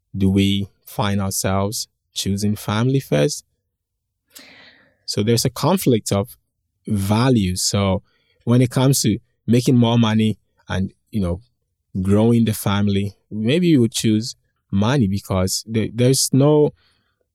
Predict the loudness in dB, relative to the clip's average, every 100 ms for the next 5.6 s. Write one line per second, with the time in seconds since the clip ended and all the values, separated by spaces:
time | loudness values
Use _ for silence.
0 | _ _ -2 2 4 4 2 2 0 0
1 | 0 0 0 -4 -6 -4 -4 -4 -6 -8
2 | -10 -10 -6 -4 -2 -2 -2 0 2 2
3 | 2 0 -2 0 2 4 2 -2 -4 -2
4 | -2 -6 _ _ _ _ _ -2 2 0
5 | 0 0 0 2 0 -2